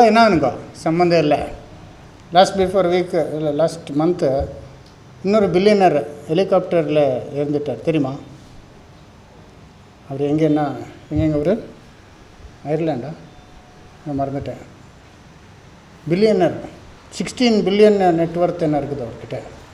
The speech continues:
ஹெலிகாப்டரில் என்ன ஆயிடுச்சுங்க? நான் கவனித்தே வர்றேன், ஏரோப்ளேனை பார்க்கல, ஹெலிகாப்டரில் போகிறது கொஞ்சம் risky. அதனால் helicopter இருக்கிறவரெல்லாம் தயவுசெய்து எங்கெங்க helicopter வாங்குறது, வச்சுக்கிறது?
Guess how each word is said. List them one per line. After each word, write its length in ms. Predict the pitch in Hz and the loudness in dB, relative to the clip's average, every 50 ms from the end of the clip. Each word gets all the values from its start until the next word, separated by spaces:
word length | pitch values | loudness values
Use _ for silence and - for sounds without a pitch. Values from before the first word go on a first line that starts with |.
| - - - - - - - - - | -20 -20 -20 -20 -20 -20 -20 -8 -2
ஹெலிகாப்டரில் 460 | 170 185 190 196 190 180 180 175 165 160 | 0 0 2 4 2 2 2 2 2 4
என்ன 100 | 175 170 | 4 4
ஆயிடுச்சுங்க? 400 | 151 - - - - - - - - - - - - - - - - - - - - - - - - 170 | 4 2 -2 -6 -10 -10 -12 -14 -14 -16 -16 -18 -20 -20 -20 -20 -20 -20 -20 -20 -20 -20 -18 -6 0 2
நான் 180 | 180 175 170 170 170 170 165 165 160 160 156 | 4 6 6 6 6 6 6 6 4 2 2
கவனித்தே 380 | 185 214 233 247 220 - 233 208 180 | 2 2 2 2 2 4 4 4 4
வர்றேன், 320 | 170 143 147 156 208 233 226 - - - - - - - - - - - - - - - - - 175 | 2 2 4 6 6 6 4 2 -2 -10 -14 -18 -20 -20 -20 -20 -20 -20 -20 -20 -20 -14 -4 2 4
ஏரோப்ளேனை 440 | 214 247 247 214 240 226 214 214 196 - 196 | 4 6 4 4 4 4 4 4 4 4 4
பார்க்கல, 320 | 185 175 - 208 214 202 | 4 4 4 2 2 4
ஹெலிகாப்டரில் 580 | 190 202 214 214 220 202 196 - 190 185 175 - 180 | 4 4 4 4 4 2 2 0 -2 -2 -2 0 0
போகிறது 260 | 180 175 180 170 - | -2 -2 -2 -2 0
கொஞ்சம் 200 | 170 165 156 147 156 | 2 2 2 2 2
risky. 260 | 151 - - 170 151 - - - - - - - - - | 0 -2 -2 -4 -4 -4 -6 -10 -14 -16 -18 -20 -20 -12
அதனால் 320 | - 147 165 190 185 185 175 | -6 -2 0 2 2 4 4
helicopter 420 | 170 196 196 202 190 180 - 170 | 2 2 2 2 0 0 0 -2
இருக்கிறவரெல்லாம் 600 | 165 151 170 170 160 156 160 160 160 151 135 131 139 143 | -2 0 0 0 0 0 2 2 2 0 0 -2 -2 -2
தயவுசெய்து 400 | 147 143 - 165 131 127 120 - - - - - - - - - - - - - - - - - - - - - - - - - - - - - - - - - - - - - 165 165 180 185 | -2 0 -2 -2 -6 -8 -10 -10 -12 -14 -16 -18 -18 -20 -20 -20 -20 -20 -20 -20 -20 -20 -20 -20 -20 -20 -20 -20 -20 -20 -20 -20 -20 -20 -20 -20 -20 -20 -20 -20 -20 -20 -10 -4 0 2 4 4
எங்கெங்க 340 | 185 202 214 220 226 233 226 208 185 | 4 4 4 4 4 6 6 6 6
helicopter 640 | 180 190 196 - 208 185 185 185 185 180 170 170 165 156 147 139 143 151 | 4 2 2 4 4 4 4 4 2 0 0 2 2 2 2 2 2 2
வாங்குறது, 560 | 151 156 170 170 175 170 160 139 139 143 151 151 160 156 156 | 4 4 2 2 2 2 0 0 0 0 2 2 2 4 2
வச்சுக்கிறது? 640 | 147 151 - 180 160 185 175 160 143 131 139 131 | 2 0 -2 -4 -2 0 0 0 -2 -4 -4 -2